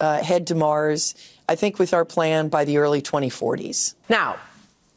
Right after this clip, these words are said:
Speaker 2: when you talked about Apollo, you said its mission was to send a man to the moon and bring him back safely.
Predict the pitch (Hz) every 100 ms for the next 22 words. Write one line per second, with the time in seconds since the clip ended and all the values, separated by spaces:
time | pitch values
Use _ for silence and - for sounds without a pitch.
0 | - 202 226 233 226 233 196 175 170 165
1 | - 196 175 151 139 143 170 147 127 180
2 | 175 180 156 143 - 143 - 175 156 147
3 | 170 202 220 214 160 170 208 220 214 -
4 | 151 165 190 185 185 220 208 170 151 -
5 | - 156 151 - 113 85